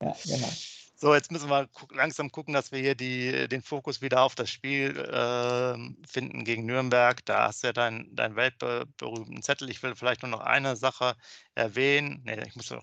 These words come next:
Speaker 2: zwei Sachen leider erwähnen. Drei? Ah, komm, drei.
Speaker 1: Ist nicht
Speaker 2: Also
Speaker 1: leider,
Speaker 2: für,
Speaker 1: ist ja gut.
Speaker 2: für
Speaker 1: Die
Speaker 2: die,
Speaker 1: Informationen
Speaker 2: für die
Speaker 1: sind
Speaker 2: im
Speaker 1: uns
Speaker 2: Kryptobereich tätig sind, es gab hier von, von Werder Bremen, äh, N F T, Non-Fungible Tokens, digitale, äh,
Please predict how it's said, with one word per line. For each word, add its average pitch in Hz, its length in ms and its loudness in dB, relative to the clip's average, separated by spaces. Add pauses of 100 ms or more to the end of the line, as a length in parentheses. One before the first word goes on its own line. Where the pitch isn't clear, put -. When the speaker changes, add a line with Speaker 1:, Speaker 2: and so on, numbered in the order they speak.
Speaker 2:
zwei 156 260 2
Sachen 110 220 2
leider 107 240 -2
erwähnen. 107 400 -10 (220)
Drei? - 280 -8 (300)
Ah, 107 220 -14
komm, 104 200 -16
drei. 101 320 -10 (800)
Speaker 1:
Ist - 320 2
nicht 170 140 0
Speaker 2:
Also 156 160 12
Speaker 1:
leider, 160 160 10
Speaker 2:
für, 143 60 4
Speaker 1:
ist 156 100 2
ja 175 40 4
gut. 185 220 10
Speaker 2:
für 165 80 0
Speaker 1:
Die 175 80 4
Speaker 2:
die, 170 80 4
Speaker 1:
Informationen 175 400 8
Speaker 2:
für 190 60 6
die 240 80 6
Speaker 1:
sind 208 80 6
Speaker 2:
im 185 60 2
Speaker 1:
uns 180 100 -4
Speaker 2:
Kryptobereich 160 600 4
tätig 151 300 -6
sind, 151 200 -6
es 131 120 -8
gab 139 240 4
hier 143 140 -6
von, 127 360 -8
von 123 200 -8
Werder 123 220 2
Bremen, 131 500 -2
äh, 127 160 -8
N 131 160 -2
F 123 140 -4
T, 151 180 0
Non-Fungible 131 920 -6
Tokens, 143 540 -6
digitale, 127 640 4 (520)
äh, 117 340 0